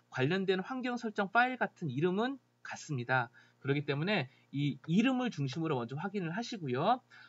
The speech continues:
어, 시험에 어떻게 나올지 모르니까 소스 코드를 빌드했을 때 나올 설치 파일과 패키지 관리자를 이용해서 설치했을 때의 설치 경로를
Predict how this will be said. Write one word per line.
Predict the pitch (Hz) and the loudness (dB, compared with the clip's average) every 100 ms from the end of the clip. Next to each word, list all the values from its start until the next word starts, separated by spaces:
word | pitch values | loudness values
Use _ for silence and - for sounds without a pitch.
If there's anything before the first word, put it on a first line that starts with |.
| - | -10
어, | 120 123 | -6 -4
시험에 | - 277 277 262 | 2 4 4 4
어떻게 | 165 123 - | 0 0 0
나올지 | 180 156 175 | 0 0 0
모르니까 | 127 123 127 - 208 190 131 - _ | -2 -2 -4 0 6 6 4 -4 _
소스 | - 254 262 247 | -8 -6 -6 -6
코드를 | - 226 220 208 | -4 -2 -2 -2
빌드했을 | 135 135 180 180 | -4 0 0 0
때 | - 165 | -2 0
나올 | 120 127 143 143 _ | 2 2 0 -2 _
설치 | - 202 - | -8 -8 -4
파일과 | 180 131 120 147 143 117 - - _ | 0 0 2 2 2 0 -6 -20 _
패키지 | - 254 294 262 | -8 0 0 2
관리자를 | 196 147 151 156 151 | 2 4 4 2 2
이용해서 | 139 135 131 | 0 -2 -4
설치했을 | 196 - 185 180 151 | -6 -2 -2 -2 -4
때의 | 143 143 196 | 0 2 2
설치 | 202 226 226 | 0 -4 -4
경로를 | 147 120 135 208 | -4 -2 2 4